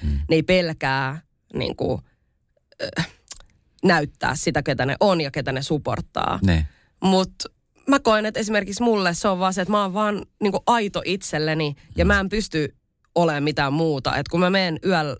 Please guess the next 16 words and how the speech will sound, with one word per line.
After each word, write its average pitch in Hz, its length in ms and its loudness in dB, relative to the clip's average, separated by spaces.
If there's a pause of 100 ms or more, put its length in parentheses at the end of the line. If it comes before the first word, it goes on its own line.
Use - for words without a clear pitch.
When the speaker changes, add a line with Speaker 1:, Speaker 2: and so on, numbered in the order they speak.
(360)
Speaker 2:
illalla 165 320 2
nukkumaan, 143 520 0
niin 151 100 0
mulla 185 200 2
on 156 140 0
täysin 170 480 0
niinku 139 160 -8
rauha 156 480 0 (240)
Speaker 1:
Joo. 82 220 2
Speaker 2:
kaiken 160 320 2
sen 147 160 0
kanssa, 147 140 4
mitä 147 200 -2
mä 151 140 0
oon 147 340 2
ja 127 200 -2